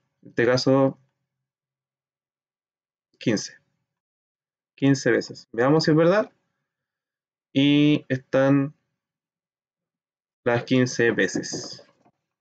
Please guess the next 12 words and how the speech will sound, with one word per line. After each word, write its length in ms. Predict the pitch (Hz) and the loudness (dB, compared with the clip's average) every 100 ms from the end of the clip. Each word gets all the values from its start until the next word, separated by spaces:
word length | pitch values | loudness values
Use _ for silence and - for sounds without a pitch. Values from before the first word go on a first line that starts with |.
| _ _ _ _ _ _ - | _ _ _ _ _ _ -8
Ya, 240 | - - _ | -8 -8 _
entonces 360 | - 180 190 | -2 0 0
tenemos 300 | 180 180 185 | 0 2 2
ya 320 | 175 180 185 180 | 4 2 0 2
nuestros 1300 | 160 160 - 165 165 165 165 165 - - - - _ _ _ _ _ | 2 0 -2 0 2 2 2 0 -2 -6 -8 -16 _ _ _ _ _
datos 760 | - 147 139 156 170 - - - - _ _ _ _ | -6 -2 0 2 0 -2 -6 -10 -20 _ _ _ _
en 140 | 120 113 | -6 -4
cantidad 380 | 117 117 131 | -4 -2 0
de 60 | 139 | 0
usuarios. 380 | 143 95 - - _ _ | 0 -2 -4 -12 _ _
Entonces, 400 | 156 143 143 - | -2 0 -2 -4
ahora, 480 | 160 175 131 90 | 2 2 2 -2